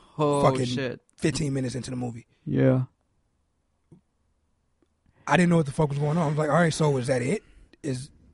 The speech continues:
Speaker 2: is the movie over? It's not two hours. It's only twenty minutes?
Speaker 1: Yeah.
Speaker 2: What the fuck is going on?
Speaker 1: I
Speaker 2: Like, how are you gonna, how do you do this?"
Speaker 1: Marvel just trolled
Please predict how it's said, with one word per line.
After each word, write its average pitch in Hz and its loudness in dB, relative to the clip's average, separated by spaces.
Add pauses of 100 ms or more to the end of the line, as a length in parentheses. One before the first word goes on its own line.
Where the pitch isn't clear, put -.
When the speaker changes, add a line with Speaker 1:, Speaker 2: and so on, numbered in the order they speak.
(1080)
Speaker 2:
is 151 -6
the 127 -4
movie 127 -4
over? 202 0
It's 156 -2
not 160 -6
two 143 -6
hours. 175 0
It's 147 -4
only 131 -8
twenty 127 -10
minutes? 175 -4 (280)
Speaker 1:
Yeah. 120 0
Speaker 2:
What 156 -2
the 139 -8
fuck 170 2
is 156 -4
going 165 0
on? 143 -4
Speaker 1:
I 139 2
Speaker 2:
Like, 127 -4
how 185 -2
are 175 4
you 165 2
gonna, 147 0 (1400)
how 170 0
do 170 4
you 156 2
do 165 2
this?" 131 -4
Speaker 1:
Marvel 117 2
just 120 0
trolled 117 4